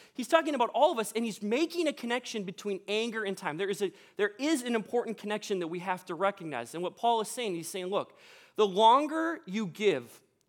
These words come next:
the more time you give to, to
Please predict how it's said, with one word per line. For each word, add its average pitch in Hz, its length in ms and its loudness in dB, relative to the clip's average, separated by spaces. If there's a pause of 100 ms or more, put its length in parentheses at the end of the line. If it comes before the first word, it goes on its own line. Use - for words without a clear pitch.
(300)
the 185 100 -2
more 247 360 4
time 240 440 0
you 208 160 -2
give 143 500 0 (260)
to, 214 160 -2
to 196 440 -4